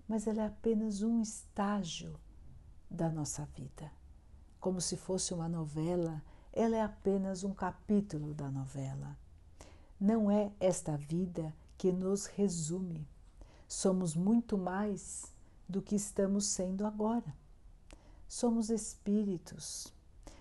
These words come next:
com muitas outras vidas na bagagem. Já fomos reis, rainhas, pobres, miseráveis. Já fomos de todas as profissões.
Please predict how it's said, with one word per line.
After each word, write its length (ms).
com 180
muitas 760
outras 500
vidas 480
na 160
bagagem. 840
Já 240
fomos 1080
reis, 640
rainhas, 840
pobres, 680
miseráveis. 1120
Já 240
fomos 680
de 120
todas 500
as 160
profissões. 1080